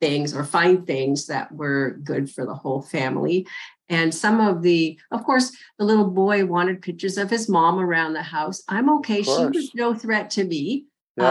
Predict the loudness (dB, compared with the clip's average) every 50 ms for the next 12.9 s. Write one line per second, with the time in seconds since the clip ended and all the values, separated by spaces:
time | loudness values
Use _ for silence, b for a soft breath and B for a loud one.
0 | 4 4 2 -2 -4 -4 -4 -6 -4 0 0 2 2 0 -2 -2 -2 0 0 2
1 | 0 0 -2 -4 -6 -6 -4 -4 -4 -6 -4 -4 -2 -2 -2 -2 -4 -4 -4 -4
2 | -6 -4 -4 -6 -6 -6 -8 -10 -8 -4 0 2 2 2 2 0 -2 -8 -14 -16
3 | _ _ _ _ -6 -6 -6 -6 -6 -6 -4 -4 -4 -4 -8 -12 -4 0 0 2
4 | 2 2 0 -2 -2 -4 -4 -4 -4 -4 0 2 2 4 4 4 4 2 2 0
5 | -2 -4 -6 -6 -4 -2 -2 -2 -2 -2 -4 -6 -8 -10 _ _ -8 -8 -8 -6
6 | -6 0 2 4 4 4 4 4 0 0 -2 -4 -2 -2 -2 -2 -4 -6 -12 _
7 | _ -8 -8 -8 -6 -4 -2 0 0 -2 -4 -8 -8 -8 -6 -6 -6 -6 -6 -8
8 | B B B B B _ _ 0 2 4 4 4 4 2 0 0 0 0 0 0
9 | 0 0 -2 -4 -2 -2 0 -2 0 0 0 0 0 0 0 0 0 0 -2 -2
10 | -2 -4 -4 -2 0 0 0 2 2 0 0 0 0 0 0 0 -4 -8 -10 -6
11 | -4 -4 -6 -6 -10 -18 -20 _ _ _ _ -6 -4 -2 -2 -2 -2 -2 -2 -2
12 | -4 -4 -6 -6 -4 0 0 2 2 2 0 0 0 -2 -4 -4 -6